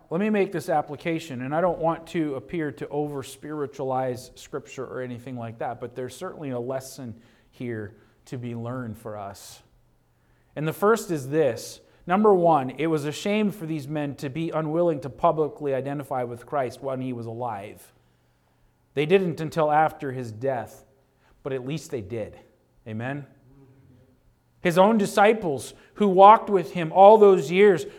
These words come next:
who believed in him, they were nowhere to be found.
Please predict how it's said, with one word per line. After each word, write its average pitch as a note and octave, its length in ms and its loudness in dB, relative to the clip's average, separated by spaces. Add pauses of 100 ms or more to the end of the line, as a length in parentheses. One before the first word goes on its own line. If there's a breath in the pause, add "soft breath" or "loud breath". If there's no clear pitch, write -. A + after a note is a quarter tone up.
who G#3+ 100 4
believed A3 480 6
in A3+ 100 0
him, F3+ 160 -2
they A3 140 10
were D#4 140 6
nowhere A3 380 8
to G#3 140 0
be G3 200 0
found. A3 720 6